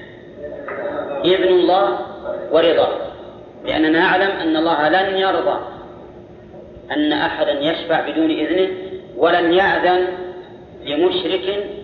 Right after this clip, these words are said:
أن تكون له شفاعة، أن تكون له شفاعة من أي أحد كان، حتى ولا من الأنبياء ما يشفعون له. واضح يا جماعة؟ وفي الآخر، وفي ال-، وفي الآية الأخيرة: "قل ادعوا الذين،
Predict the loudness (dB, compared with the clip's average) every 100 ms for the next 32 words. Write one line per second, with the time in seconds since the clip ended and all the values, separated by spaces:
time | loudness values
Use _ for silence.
0 | -10 -2 0 0 0 0 2 2 0 -6
1 | -4 -6 -6 -10 -16 -18 -18 -18 -20 -20
2 | -20 -20 -20 -20 -20 -20 -20 -16 -14 -6
3 | 0 4 4 4 2 2 2 2 0 -2
4 | 0 0 0 2 2 2 0 -2 -4 -6
5 | -4 -6 -6 -6 2 6 6 4 2 0
6 | -2 -2 0 0 -2 -4 -4 -4 -6 -10
7 | -18 -20 -20 -20 -20 -20 -20 -4 2 2
8 | 2 -2 0 0 0 -6 -14 -14 -16 -6
9 | 0 4 4 2 0 0 2 2 2 2
10 | 2 2 2 0 0 0 2 2 2 0
11 | 2 4 4 2 -2 -8 -14 -6 0 2
12 | 2 2 0